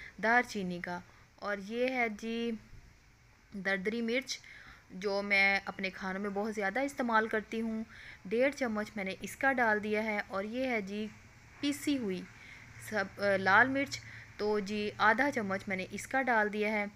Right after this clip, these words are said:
उससे पहले मैंने इसमें काली मिर्चें भी डाली थी, तो काली मिर्चें मैंने, अ,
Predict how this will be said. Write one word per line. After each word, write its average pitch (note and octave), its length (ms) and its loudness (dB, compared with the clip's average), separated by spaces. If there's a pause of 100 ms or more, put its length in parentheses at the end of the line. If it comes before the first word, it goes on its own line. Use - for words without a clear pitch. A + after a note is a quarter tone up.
(460)
उससे A#3 340 -4
पहले G#3+ 340 4
मैंने G#3 300 2
इसमें G#3 380 -8
काली G3 300 0
मिर्चें B3+ 340 -2
भी A3+ 80 -2
डाली F#3+ 360 2
थी, G#3+ 260 -4 (1120)
तो G#3 140 -8
काली A3+ 280 4
मिर्चें C4+ 320 -2
मैंने, A#3+ 500 -2 (280)
अ, - 20 -20